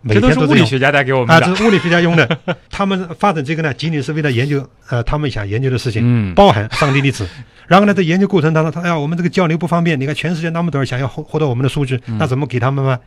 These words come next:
Speaker 2: 哎，这时候他说：“哦，我们发展一个这个万维网嘛。”然后呢，就把这个网给做出来了。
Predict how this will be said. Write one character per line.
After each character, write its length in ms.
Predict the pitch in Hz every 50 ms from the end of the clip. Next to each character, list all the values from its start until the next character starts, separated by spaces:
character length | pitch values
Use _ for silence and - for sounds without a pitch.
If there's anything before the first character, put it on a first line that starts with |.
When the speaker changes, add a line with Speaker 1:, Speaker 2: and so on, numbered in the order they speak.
| _ -
Speaker 2:
哎， 140 | 143 143 143 _ _ _
这 120 | - 143
时 60 | 113 127
候 60 | 127
他 120 | 117 123
说 100 | 117 135
：“哦， 160 | 143 117 104 110
我 60 | 110
们 220 | 110 120 123 123 117 - - - _
发 140 | - 151 135
展 140 | 110 113 113
一 60 | 117
个 100 | 104 131
这 120 | 113 123
个 280 | 117 123 120 117 117 117
万 120 | 123 135 127
维 60 | 120
网 160 | 131 123 110 90
嘛。” 160 | 101 117 - - - _ _ _ -
然 140 | - 139 131
后 20 |
呢， 80 | 131 127
就 120 | 117 -
把 120 | 120 110 107
这 80 | 113
个 80 | 123 127
网 220 | 120 104 101 113
给 180 | 117 110 104 101 _ _ -
做 120 | - 117
出 140 | 107 - 113
来 80 | 104 104
了。 100 | 98